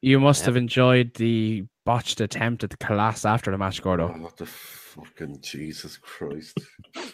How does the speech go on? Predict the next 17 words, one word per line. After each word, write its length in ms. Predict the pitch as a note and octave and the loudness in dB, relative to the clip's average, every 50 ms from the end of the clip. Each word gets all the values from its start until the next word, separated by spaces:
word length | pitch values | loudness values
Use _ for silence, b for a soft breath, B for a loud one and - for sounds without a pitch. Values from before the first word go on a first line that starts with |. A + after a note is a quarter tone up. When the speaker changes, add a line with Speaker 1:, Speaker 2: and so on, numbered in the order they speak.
| - _ _ _ | -20 _ _ _
Speaker 1:
That 140 | - B2+ A#2 | -4 -4 -2
was 160 | A2+ A2+ A2 - | -2 -2 -4 -4
s-, 420 | - - - - - - - - - _ _ | -6 -4 -4 -2 -2 -2 -2 -4 -6 _ _
piss 320 | - - - F#3 F#3+ - - | 0 4 4 4 4 4 2
poor. 480 | - - - E3 D#3 B2+ A#2 G#2 G2 - - _ - | 0 2 6 6 8 8 6 4 2 -2 -8 _ -2
Speaker 3:
Do 60 | C3+ | 4
you 60 | C3+ | 6
know 80 | C#3 E3+ | 6 8
what 100 | G3+ G3+ | 6 6
the 60 | E3 | 6
worst 220 | D#3 D3+ D3 D3+ - | 4 4 4 4 2
thing 100 | G#2+ G#2 | 4 4
is? 220 | G2+ F#2+ E2 - | 4 4 2 0
I 160 | - G#2+ C3 C#3 | 2 4 4 4
cannot 400 | C#3 - C3+ C3 B2+ A#2+ A#2+ A#2+ | 4 4 6 6 6 4 4 2
believe 560 | A2+ G2+ G2 G2+ G2 G2 F#2+ F#2 E2 - - _ | 0 2 2 4 4 4 2 0 0 -4 -4 _
that 420 | - D2+ D#2 D2 D#2 D#2+ - - | 2 2 4 4 2 0 -2 -8